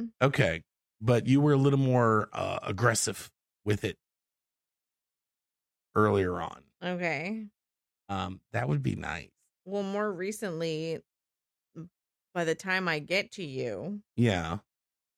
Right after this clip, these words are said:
Speaker 2: you are three or four or more times in on the day.
Speaker 1: Yeah.
Speaker 2: And it's not responsive. <laughs>
Speaker 1: Yeah. Well, I'm saying is, is it, it,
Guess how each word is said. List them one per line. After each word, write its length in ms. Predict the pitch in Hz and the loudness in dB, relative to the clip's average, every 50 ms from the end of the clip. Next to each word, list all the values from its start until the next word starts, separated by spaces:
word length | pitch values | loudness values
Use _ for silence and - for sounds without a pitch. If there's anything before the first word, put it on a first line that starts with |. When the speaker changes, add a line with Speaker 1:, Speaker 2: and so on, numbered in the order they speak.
| _ _ _ _ _ _ _ _ _ | _ _ _ _ _ _ _ _ _
Speaker 2:
you 440 | - 180 165 165 175 175 170 170 165 | -10 -8 -6 -2 0 0 0 2 0
are 540 | 160 151 151 151 147 147 147 147 143 - - _ _ _ _ _ _ _ _ _ _ _ _ _ _ _ _ _ - | 0 0 0 0 0 -2 -2 -2 -4 -6 -8 _ _ _ _ _ _ _ _ _ _ _ _ _ _ _ _ _ -4
three 180 | 196 190 180 | -2 0 2
or 180 | 170 160 147 170 | 2 2 2 0
four 580 | 180 - - 196 185 180 175 170 170 170 156 - | -2 -4 -2 0 2 2 4 4 2 2 0 -2
or 200 | - 170 170 165 | -2 -2 0 0
more 560 | 165 170 170 160 151 156 156 151 160 160 165 - _ _ | 0 -2 -2 0 0 0 2 0 0 -2 -2 -6 _ _
times 480 | - - 196 180 175 170 170 165 165 - | -8 -4 -2 0 0 0 0 -2 -4 -6
in 340 | - 120 165 170 170 170 | -6 -4 -4 -2 -2 -4
on 320 | 160 - 156 170 170 165 156 | -4 -2 -2 -2 -2 -2 -4
the 80 | 165 | -4
day. 760 | 156 151 170 175 180 165 147 143 139 139 139 139 151 165 185 - _ _ _ _ _ - | -4 0 0 2 2 2 2 2 0 0 0 -2 -2 -4 -6 -10 _ _ _ _ _ 0
Speaker 1:
Yeah. 240 | 113 104 87 76 - | 0 2 2 0 -2
Speaker 2:
And 560 | 170 180 170 165 160 156 151 147 147 139 127 - - _ _ _ _ _ _ _ _ _ _ _ _ _ _ _ _ _ _ _ - | -4 -2 -2 -2 -2 -2 -2 -2 -2 -4 -4 -6 -8 _ _ _ _ _ _ _ _ _ _ _ _ _ _ _ _ _ _ _ -8
it's 200 | 185 180 - - | -8 -8 -6 -4
not 160 | 180 170 - | -4 -2 -2
responsive. 560 | - 156 - - 185 190 180 160 - - - - _ _ _ _ - | -4 -6 -10 -10 -8 -8 -8 -8 -8 -12 -14 -16 _ _ _ _ -12
<laughs> 80 | 254 - _ _ _ - 262 | -12 -12 _ _ _ -6 -2
Speaker 1:
Yeah. 340 | 147 107 98 87 80 82 - - _ - 285 - _ - 254 - _ _ _ _ _ _ 233 - _ _ _ _ _ _ | 2 2 2 2 2 0 -2 -4 _ -8 -10 -10 _ -14 -20 -20 _ _ _ _ _ _ -20 -20 _ _ _ _ _ _
Well, 120 | - 139 151 151 147 | 2 4 4 6 4
I'm 60 | 135 | 2
saying 360 | 127 - - 139 135 131 123 113 | 2 2 2 4 4 4 2 2
is, 220 | 107 104 101 98 101 | 2 0 -2 -2 -4
is 260 | 101 92 92 101 - _ | -4 -4 -6 -8 -10 _
it, 240 | 104 98 - - - _ | -14 -14 -14 -14 -16 _
it, 140 | 90 95 | -20 -20